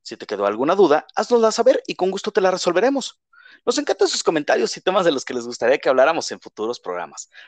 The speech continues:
Por favor, síganlo haciendo, de verdad nos emociona mucho estarlos leyendo. Si puedes, escúchanos en Spotify, Apple Podcast y Google Podcast.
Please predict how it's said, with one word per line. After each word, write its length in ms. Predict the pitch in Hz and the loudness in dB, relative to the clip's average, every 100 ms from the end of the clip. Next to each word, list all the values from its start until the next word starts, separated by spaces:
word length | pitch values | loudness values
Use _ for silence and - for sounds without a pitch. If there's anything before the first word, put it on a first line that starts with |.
| _ | _
Por 160 | - - | -6 -2
favor, 420 | 233 302 311 - | 0 2 4 2
síganlo 300 | - - 240 | 0 -2 -2
haciendo, 420 | - 247 226 139 | -2 0 0 0
de 100 | 107 | -2
verdad 260 | 147 160 226 | -4 -4 -2
nos 180 | 220 | -2
emociona 340 | 165 143 190 190 | -4 -4 -2 0
mucho 220 | 202 185 | 0 -2
estarlos 300 | 170 165 127 | -4 -4 -4
leyendo. 380 | 113 107 98 95 _ _ - _ | -6 -8 -10 -16 _ _ -20 _
Si 180 | - 120 | -14 -6
puedes, 440 | 156 185 233 - | 0 2 0 -4
escúchanos 680 | 147 - 202 220 214 190 - - | -8 -6 -4 -2 -2 -4 -6 -8
en 140 | 117 | -10
Spotify, 520 | - - 190 240 240 - - | -6 -6 -2 0 0 -2 -6
Apple 240 | - 117 - | -6 -6 -6
Podcast 440 | 226 233 240 - | -4 -2 -2 -4
y 80 | 247 | -4
Google 240 | 240 202 - | -2 -2 -2
Podcast. 440 | 127 - - | -6 -8 -18